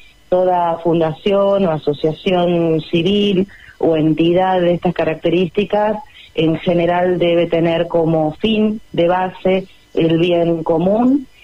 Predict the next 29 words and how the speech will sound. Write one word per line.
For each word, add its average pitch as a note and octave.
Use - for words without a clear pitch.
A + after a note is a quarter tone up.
y E3+
claramente F3
el D3+
entorpecimiento E3+
para D#3
el D#3
acceso E3
a D#3+
un D#3+
derecho D#3
no D#3+
lo D#3
es. F#3
Y G3+
por G#3
otro G#3+
lado A#3
también A3+
nos A3
interesa A3
conocer G3+
si G3
hay F#3+
alguna F3
vinculación E3+
o -
algún F3+
sostenimiento E3+
económico F#3+